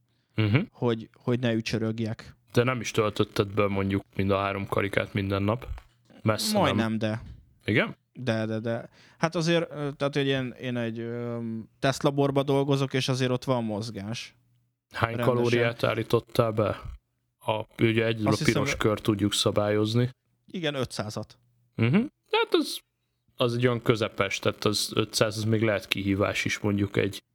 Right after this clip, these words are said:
Speaker 1: fejlesztőnek, aki nem áll föl nyolc órán keresztül az asztaltól.
Speaker 2: Igen, igen, abszolút.
Speaker 1: Á, az ilyen hét-nyolcszáz, mert izé, amikor én először megvettem a, az úgynevezett Watch nullát, tehát a legeslegelső generációt,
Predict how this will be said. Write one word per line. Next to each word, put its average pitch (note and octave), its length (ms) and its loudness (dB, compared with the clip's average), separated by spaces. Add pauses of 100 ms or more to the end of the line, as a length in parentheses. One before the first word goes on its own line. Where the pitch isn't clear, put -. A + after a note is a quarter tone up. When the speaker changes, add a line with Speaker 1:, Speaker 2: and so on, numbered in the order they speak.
(360)
Speaker 1:
fejlesztőnek, G2+ 840 -2
aki G#2 340 -2
nem G2+ 220 0
áll G2+ 100 -2
föl - 260 -2
nyolc G2 280 -2
órán G2+ 220 0
keresztül G2+ 400 -2
az G2+ 60 2
asztaltól. A2 600 0
Speaker 2:
Igen, A#2+ 80 -6
igen, G#2+ 160 -8
abszolút. - 400 -6
Speaker 1:
Á, G#2 200 0
az G#2+ 240 2
ilyen A2 160 2
hét-nyolcszáz, A2 960 0
mert G2+ 180 0
izé, A2 160 2
amikor A2+ 320 0
én G#2+ 100 0
először A#2 460 0
megvettem G2+ 760 0
a, G2 300 -2 (640)
az G2+ 220 0
úgynevezett G#2 500 2
Watch G#2 400 0
nullát, G2 840 -2
tehát - 200 0
a G2 40 -2
legeslegelső G#2 680 0
generációt, A2 800 0